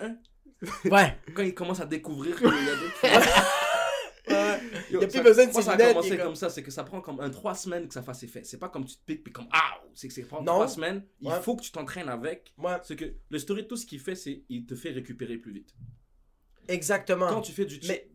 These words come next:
Speaker 1: quand tu fais des jambes surtout, ma-, mettons, ils te disent faire des jambes une fois semaine parce que ça te prend une semaine pour tes jambes à récupérer.
Speaker 2: Ah ouais, ah, c'est vrai,
Speaker 1: En
Speaker 2: c'est
Speaker 1: temps
Speaker 2: vrai.
Speaker 1: normal.
Speaker 2: En temps,
Speaker 1: Faut que
Speaker 2: ouais.
Speaker 1: tu fasses tes jambes une fois par semaine, c'est un gros entraînement, ça te nique ta semaine, tu récupères, tu reviens.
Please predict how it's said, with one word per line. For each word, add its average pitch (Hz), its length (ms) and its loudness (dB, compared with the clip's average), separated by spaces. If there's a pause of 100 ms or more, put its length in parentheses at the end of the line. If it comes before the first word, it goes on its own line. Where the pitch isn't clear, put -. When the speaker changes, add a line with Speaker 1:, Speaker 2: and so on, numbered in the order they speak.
Speaker 1:
quand 214 100 -8
tu - 80 -10
fais 226 80 -6
des 139 140 -4
jambes 156 260 -6
surtout, 147 280 -16
ma-, 120 140 -8
mettons, 120 420 -10
ils 127 60 -12
te 139 60 -8
disent 139 200 -12
faire 147 120 -12
des 127 120 -8
jambes 139 240 -10 (240)
une 143 120 -8
fois 139 160 -14
semaine 127 380 -8
parce 104 160 -18
que 113 60 -20
ça - 100 -18
te - 60 -20
prend 123 160 -20
une 151 100 -14
semaine 123 300 -12
pour - 140 -20
tes 113 100 -14
jambes 110 160 -12
à 101 40 -12
récupérer. 98 420 -18 (420)
Speaker 2:
Ah 214 280 -10
ouais, 156 280 -10
ah, 151 100 -14
c'est 151 140 -10
vrai, 147 120 -8
Speaker 1:
En 139 40 -4
Speaker 2:
c'est 135 80 -8
Speaker 1:
temps 175 80 0
Speaker 2:
vrai. 143 80 -4
Speaker 1:
normal. 117 280 -8 (160)
Speaker 2:
En 127 80 -16
temps, 156 100 -10
Speaker 1:
Faut 139 40 -8
que 147 60 -10
Speaker 2:
ouais. 151 60 -8
Speaker 1:
tu 139 40 -10
fasses 147 160 -8
tes 143 100 -6
jambes 135 300 -8
une 147 80 -14
fois 151 140 -14
par 127 120 -14
semaine, 131 300 -10
c'est 135 120 -12
un 117 60 -6
gros 117 160 -8
entraînement, 120 480 -8
ça 120 140 -16
te 117 100 -16
nique 135 140 -12
ta 113 100 -14
semaine, 120 400 -12 (460)
tu - 120 -20
récupères, 120 400 -10
tu - 100 -20
reviens. 98 240 -16